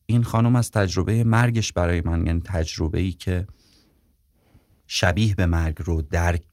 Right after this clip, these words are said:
کرده بود، از این شروع کرد صحبت کردن. همونجا بهش گفتم که عیناً دارید جملات کتاب جهان هولوگرافیک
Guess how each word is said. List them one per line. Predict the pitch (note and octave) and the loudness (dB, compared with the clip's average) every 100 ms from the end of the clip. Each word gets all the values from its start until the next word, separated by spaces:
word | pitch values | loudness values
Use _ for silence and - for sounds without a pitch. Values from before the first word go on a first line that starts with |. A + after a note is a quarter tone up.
| _ | _
کرده | - D#2+ D#2 E2 | -4 -2 -2 -2
بود، | D#2+ F2+ G#2 A2+ - - | -2 0 -2 -4 -4 -2
از | F2+ - | -2 2
این | A2+ | 2
شروع | A2 G2 E2+ | 2 0 -2
کرد | E2+ D#2+ | -2 -4
صحبت | - F2 D#2 D#2+ | -4 -4 -2 -4
کردن. | - D#2+ D#2+ G2 A2 G2+ - - _ _ _ _ _ _ | -4 -4 -2 -2 -2 -4 -8 -18 _ _ _ _ _ _
همونجا | B2+ C3+ A#2 A#2+ | 4 6 6 4
بهش | A#2+ A2+ - | 4 2 0
گفتم | A2 G#2+ - A2 G#2+ - | -2 -2 -2 0 -2 -4
که | A2+ G#2+ G2+ G2 _ _ _ _ _ _ _ _ _ | -2 -2 -2 -6 _ _ _ _ _ _ _ _ _
عیناً | G#2 G#2+ G#2 G2+ A2+ A#2 A2 G#2 F2+ | 4 4 6 6 6 6 4 2 0
دارید | F#2 F#2 G2+ - _ | -2 0 -2 -4 _
جملات | G2 E2+ E2+ F2 F#2 G2 | 0 2 2 2 0 -2
کتاب | F2+ F2 F2+ F2+ F#2 F#2+ F#2 F#2 - _ _ _ - | -2 -2 -2 0 0 0 0 -4 -14 _ _ _ 0
جهان | F#2 E2 G2 | 2 4 2
هولوگرافیک | F#2+ E2 D#2+ D#2 D2+ - F#2+ F#2+ | 2 0 0 -2 -4 -4 -6 -2